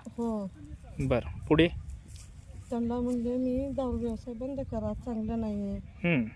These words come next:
Speaker 1: लोकांचं असं तुमच्यामुळं वाटोळं होतंय,
Speaker 2: हं.
Speaker 1: होतंय," असं म्हणून म्हणले सर मी.
Speaker 2: हं.
Speaker 1: तर त्यांनी काय म्हणले, "तुला काय करायचे?" अशा घाण घाण शब्दांनी मला शिवीगाळ केले.
Speaker 2: हं.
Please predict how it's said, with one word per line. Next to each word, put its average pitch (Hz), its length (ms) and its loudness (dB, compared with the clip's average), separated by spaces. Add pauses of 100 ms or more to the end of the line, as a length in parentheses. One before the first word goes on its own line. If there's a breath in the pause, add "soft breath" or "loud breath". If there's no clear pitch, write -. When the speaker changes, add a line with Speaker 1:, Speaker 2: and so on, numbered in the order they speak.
Speaker 1:
लोकांचं 226 600 0
असं 226 160 -6
तुमच्यामुळं 226 540 0
वाटोळं 233 380 0
होतंय, 208 460 -2
Speaker 2:
हं. 151 420 0 (200)
Speaker 1:
होतंय," 233 260 -2
असं 240 240 0
म्हणून 254 280 4
म्हणले 233 360 4
सर 202 160 -6
मी. 190 240 0
Speaker 2:
हं. 165 440 2 (400)
Speaker 1:
तर 247 40 -2
त्यांनी 247 420 2
काय 247 200 2
म्हणले, 247 480 4 (380)
"तुला 233 180 2
काय 233 220 4
करायचे?" 226 400 4
अशा 233 220 4
घाण 226 300 4
घाण 220 180 2
शब्दांनी 226 460 2
मला 233 240 4 (480)
शिवीगाळ 269 440 6
केले. 226 280 4
Speaker 2:
हं. 147 420 4